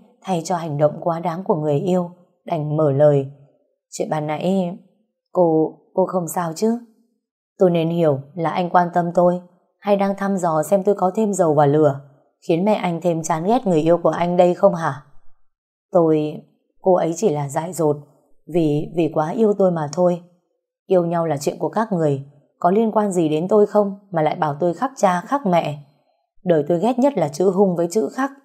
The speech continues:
Các người không thấy buồn cười khi đổ hết những gì xui xẻo của bản thân lên đầu tôi sao? Tôi chịu đủ rồi, tôi sẽ không bao giờ nhẫn nhịn nếu ai đó lại dựng chuyện bêu xấu tôi bằng cách này nữa. Anh hiểu không?"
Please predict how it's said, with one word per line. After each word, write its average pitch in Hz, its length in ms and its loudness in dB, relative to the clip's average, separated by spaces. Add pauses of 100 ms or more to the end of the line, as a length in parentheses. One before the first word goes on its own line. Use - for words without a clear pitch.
(480)
Các 247 140 -2
người 170 160 4
không 208 200 -2
thấy 202 140 4
buồn 196 300 4
cười 160 380 4 (340)
khi 160 60 -4
đổ 156 180 2
hết 196 220 -6
những 202 160 -2
gì 196 200 2
xui 247 240 0
xẻo 226 180 0
của - 140 -2
bản 160 220 0
thân 226 180 -2
lên 240 140 -2
đầu 185 220 6
tôi 220 160 6
sao? 240 340 -2 (640)
Tôi 180 140 2
chịu 208 200 4
đủ 196 220 6
rồi, 156 280 4 (500)
tôi 175 80 -4
sẽ - 160 -8
không 247 200 -2
bao 208 120 6
giờ 180 260 0
nhẫn 208 220 0
nhịn 247 180 4 (520)
nếu 165 160 -2
ai 185 160 0
đó 170 160 -2
lại 208 180 0
dựng 180 200 -2
chuyện - 240 0
bêu 233 180 2
xấu 208 280 4
tôi 254 120 6
bằng 180 160 0
cách 269 160 0
này 190 180 0
nữa. 226 380 2 (400)
Anh 170 160 -6
hiểu 180 260 6
không?" 254 240 4